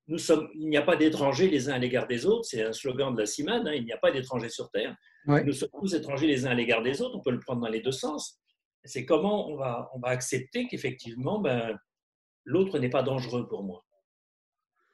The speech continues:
Speaker 2: Est-ce qu'on va pas être dans une espèce de société régressive, un peu, euh,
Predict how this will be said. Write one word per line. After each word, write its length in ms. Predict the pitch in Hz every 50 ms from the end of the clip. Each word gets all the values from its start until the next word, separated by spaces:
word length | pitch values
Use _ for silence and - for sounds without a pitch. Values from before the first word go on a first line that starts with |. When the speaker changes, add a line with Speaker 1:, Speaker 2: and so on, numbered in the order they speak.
| _ _ _ -
Speaker 2:
Est-ce 100 | 170 170
qu'on 100 | 175 226
va 100 | 226 233
pas 240 | 233 294 277 240 214
être 160 | 208 - 185
dans 100 | 165 165
une 140 | 156 185 170
espèce 280 | 170 170 - 226 220 220
de 40 |
société 340 | - 175 - - 220 202 165
régressive, 640 | 151 156 214 196 175 190 202 196 - 208 202 190 165
un 100 | 156 147
peu, 440 | 147 156 160 160 170 170 165 160 147
euh, 200 | 143 143 143